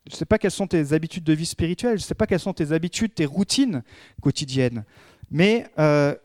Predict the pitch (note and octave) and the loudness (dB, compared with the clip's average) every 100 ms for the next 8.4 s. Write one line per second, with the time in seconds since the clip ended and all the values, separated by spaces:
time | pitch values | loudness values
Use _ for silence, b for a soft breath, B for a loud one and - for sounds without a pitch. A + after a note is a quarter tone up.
0 | - B3+ G#3 A3 A3+ F#3 F3+ E3+ - F3 | -2 -2 0 0 0 2 0 0 -4 -2
1 | D3+ - C#3 B2+ A2 G#2 _ _ C3 D3+ | -2 0 0 0 -2 -8 _ _ 0 2
2 | C4 - G#3+ C4 E3+ C#3+ C3+ G#3 F#3+ A3 | 2 2 2 2 0 0 2 2 2 2
3 | E3+ C#3 C3+ C#3+ E3 C#3+ C3 - A2 G#2+ | 0 0 2 0 0 -4 -6 -10 -10 -12
4 | - _ b b b b B2+ A#2+ B2 B2 | -16 _ b b b b -4 0 2 0
5 | B2+ b b A#2+ C#3+ D3+ - E3 D3+ - | -2 b b -4 -2 -2 -2 -2 -2 -2
6 | E3 D#3 D3+ D#3+ C#3 C3+ C#3 C3+ - D3+ | -2 2 0 0 -2 0 4 2 2 -4
7 | - D#3+ D3 D3 C#3 C#3 D3 C#3 C3+ - | 2 2 4 4 4 2 -2 -2 0 0
8 | D3+ D#3 D3 D#3 | 2 4 4 2